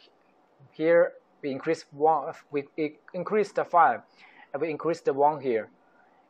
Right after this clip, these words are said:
And also we choose print to left to, to confirm again. Then we choose, but we need to set the margin.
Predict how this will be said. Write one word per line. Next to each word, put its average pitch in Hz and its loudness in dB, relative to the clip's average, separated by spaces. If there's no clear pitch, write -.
And 131 -4
also 143 2
we 139 -4
choose 143 -4
print 139 -8
to 135 -8
left 135 0
to, 131 -2
to 139 -12
confirm 147 0
again. 135 -2
Then 131 -2
we 131 -12
choose, 131 -8
but 139 0
we 151 0
need 156 0
to 151 -2
set - 2
the 147 -2
margin. 139 2